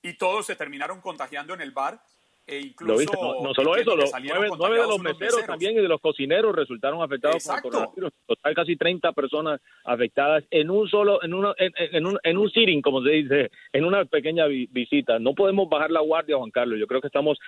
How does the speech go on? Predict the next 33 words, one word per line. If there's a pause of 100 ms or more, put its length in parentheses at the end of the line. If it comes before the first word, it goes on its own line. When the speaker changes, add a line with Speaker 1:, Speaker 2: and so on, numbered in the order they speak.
(140)
Speaker 2:
entrando
en
esta
fase. (340)
Mucha
gente
obviamente
dice
que
si
no
se
abren
los
negocios
nos
vamos
a
morir
de
hambre (220)
y
que
la
ayuda
del
gobierno
no
va
a
ser
posible
continuarla.